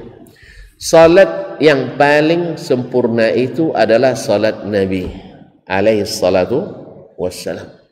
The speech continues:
Dan salat yang pasti diterima itu adalah salatnya Nabi sallallahu alaihi wasallam. Dan salat yang paling besar fadilat dan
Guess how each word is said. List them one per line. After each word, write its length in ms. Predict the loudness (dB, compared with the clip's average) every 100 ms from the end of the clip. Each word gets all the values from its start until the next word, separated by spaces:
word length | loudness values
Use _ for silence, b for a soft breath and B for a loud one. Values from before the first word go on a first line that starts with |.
| _ _ _ _ _ _ _ _ _ _ _
Dan 240 | 4 4 6
salat 480 | 6 6 6 2 4
yang 320 | 4 4 2
pasti 960 | 2 2 -2 -8 -12 -2 0 2 -2 -6 -14 -18 -20 -18
diterima 880 | 4 6 6 6 6 4 4 6 6
itu 240 | 4 6
adalah 400 | 6 8 8 8
salatnya 640 | 6 6 6 6 4 2 0 -8 -16 -18 -20 -20 -20 -6 2
Nabi 320 | 4 6 4
sallallahu 560 | 2 2 4 6 6 4
alaihi 480 | 2 2 2 0 -4 -10 -16 -8
wasallam. 640 | -6 -4 -2 -4 -6 -10 -20 b b b 2
Dan 240 | 4 4
salat 400 | 6 6 8 4 4
yang 320 | 4 4 6
paling 480 | 6 8 6 4 4
besar 400 | 4 6 6 6
fadilat 880 | 6 6 6 6 8 6 6 -8 4
dan 320 | 6 6